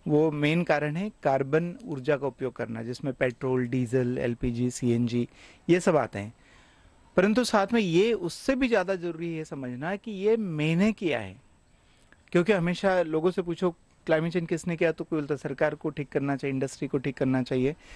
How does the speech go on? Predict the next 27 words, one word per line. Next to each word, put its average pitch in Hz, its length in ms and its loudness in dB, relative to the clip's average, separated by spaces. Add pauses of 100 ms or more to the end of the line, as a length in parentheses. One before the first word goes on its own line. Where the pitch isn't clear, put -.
(340)
हम 170 180 6
ये 175 200 6
नहीं 175 160 2
समझते 170 480 0
कि 202 340 -2 (580)
ultimately 175 580 2
हर 175 360 2 (100)
यूजर, 156 720 2
कंज्यूमर 160 520 2
है, 110 180 -6
वो 190 500 2
जिम्मेदार 143 540 -2
है। - 80 -18 (560)
गवर्नमेंट 165 320 4
बिजली 170 240 2
बनाती 160 320 0
है 185 40 -4
तो 185 80 -4
खुद 185 280 0
नहीं 170 200 -2
यूज़ 131 160 -4
करते, 104 240 -10
हम 127 140 -6
सब 151 180 -2
यूज़ 131 180 -6
करते 120 300 -10
हैं। 113 120 -10